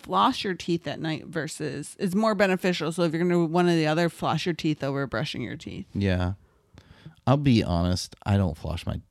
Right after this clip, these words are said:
Speaker 2: floss my teeth often enough.
Speaker 1: Uh, I floss all the time.
Speaker 2: Really?
Speaker 1: I'm really bad at flossing. Like, like,
Speaker 2: Well, it
Speaker 1: uh,
Speaker 2: sounds like you're good at
Speaker 1: no,
Speaker 2: flossing
Speaker 1: I'm
Speaker 2: 'cause you're
Speaker 1: very
Speaker 2: doing it
Speaker 1: bad.
Speaker 2: all
Speaker 1: Like,
Speaker 2: the
Speaker 1: I'll
Speaker 2: time.
Speaker 1: just, like, I have to floss all the time.
Speaker 2: Oh.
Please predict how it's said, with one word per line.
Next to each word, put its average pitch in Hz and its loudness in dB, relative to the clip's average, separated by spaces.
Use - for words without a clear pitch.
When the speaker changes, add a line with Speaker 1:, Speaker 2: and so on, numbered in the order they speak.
Speaker 2:
floss - -2
my 87 -2
teeth - -12
often - -8
enough. - -10
Speaker 1:
Uh, - -14
I 180 0
floss - -6
all 165 -4
the 170 -12
time. 175 -8
Speaker 2:
Really? 113 4
Speaker 1:
I'm 185 8
really 160 2
bad - -6
at - -12
flossing. - -10
Like, 185 0
like, 175 2
Speaker 2:
Well, 113 8
it 101 4
Speaker 1:
uh, - -2
Speaker 2:
sounds 147 6
like 110 2
you're 95 0
good 120 8
at 247 12
Speaker 1:
no, 269 8
Speaker 2:
flossing 87 4
Speaker 1:
I'm 233 6
Speaker 2:
'cause 196 6
you're 247 10
Speaker 1:
very 240 10
Speaker 2:
doing - 8
it - 10
Speaker 1:
bad. 214 10
Speaker 2:
all - 8
Speaker 1:
Like, 233 8
Speaker 2:
the - 6
Speaker 1:
I'll 208 10
Speaker 2:
time. - 6
Speaker 1:
just, 226 6
like, 202 4
I 196 6
have 180 2
to 175 0
floss 160 0
all 156 -4
the 151 -4
time. 185 2
Speaker 2:
Oh. 92 4